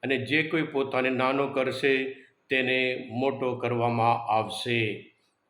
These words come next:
આ પ્રભુની વાણી છે, તે આપણો આધાર છે. ખ્રિસ્તમાં વહાલા ભાઈઓ તથા બહેનો, જે પુણ્ય આપણે કર્યું હોય,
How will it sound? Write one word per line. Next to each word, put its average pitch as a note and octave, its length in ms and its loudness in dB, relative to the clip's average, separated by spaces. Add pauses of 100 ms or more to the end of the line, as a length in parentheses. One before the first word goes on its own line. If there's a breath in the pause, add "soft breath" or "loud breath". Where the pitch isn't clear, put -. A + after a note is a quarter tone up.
આ A2 320 6 (320)
પ્રભુની A2+ 400 -2
વાણી C3 500 0
છે, C#3 580 -2 (400 loud breath)
તે - 120 0
આપણો A#2+ 360 0
આધાર A2 460 -2
છે. A#2+ 500 -4 (2250 loud breath)
ખ્રિસ્તમાં A3+ 340 2
વહાલા D3+ 160 6
ભાઈઓ E3 260 6
તથા D#3+ 100 2
બહેનો, C3+ 600 2 (1080 soft breath)
જે D3+ 180 4
પુણ્ય A#3+ 380 2
આપણે E3+ 260 4
કર્યું F#3 400 4
હોય, D3 320 4